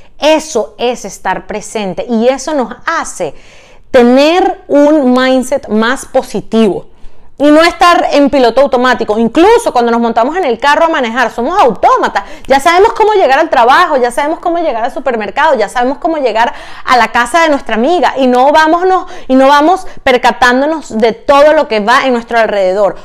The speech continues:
Cuando estamos de viaje, cuando estamos en un, en un restaurante, cuando estamos en un aeropuerto, tratar de estar presentes, de ver a todas las personas que están a los lados, cómo huele la que está al lado, me desagrada, no me desagrada, está su energía, cómo está,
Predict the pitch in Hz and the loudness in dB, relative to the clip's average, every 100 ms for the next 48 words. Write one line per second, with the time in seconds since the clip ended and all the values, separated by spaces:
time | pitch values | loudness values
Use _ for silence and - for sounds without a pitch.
0 | - 240 240 233 233 262 285 240 269 302 | -6 -2 -2 0 -2 0 0 2 2 0
1 | 294 254 208 190 233 226 262 262 233 233 | -2 -4 -6 -6 -6 -4 -2 -2 0 -2
2 | - - - 254 240 262 285 - 240 233 | -6 -10 0 2 4 2 0 0 2 2
3 | 247 285 262 233 214 - 233 262 269 233 | 2 0 -2 -4 -6 -6 -4 -2 0 0
4 | 254 254 220 - 254 269 247 190 - - | 2 0 -2 -2 -2 -2 -2 -8 -10 -20
5 | - - 208 202 - 226 220 247 269 226 | -20 -8 -6 -6 -4 0 2 2 0 -2
6 | 220 208 - 196 - 220 - 240 233 220 | -4 -6 -4 -6 -4 -10 -6 -4 -4 -6
7 | 202 190 190 196 196 247 247 247 180 - | -6 -4 -4 -4 -6 -8 -8 -12 -12 -12
8 | 196 - 240 185 185 233 196 208 208 214 | -14 -14 -14 -12 -4 -4 -2 -2 0 0
9 | 190 - 190 196 220 233 226 190 - 180 | -2 -6 -6 -2 0 0 -4 -6 -8 -4
10 | 196 214 202 185 - - - 208 196 196 | -2 0 0 -2 -4 -16 -6 -4 -4 -2
11 | 214 247 220 202 226 226 202 214 202 - | 0 0 0 -4 -6 -4 -2 0 0 -2
12 | 208 175 - 202 202 - 226 208 185 185 | -12 -12 -4 -4 -4 -4 -2 -2 -6 -10
13 | - 262 247 214 208 208 - 254 | -4 0 0 -2 -6 -10 -2 -2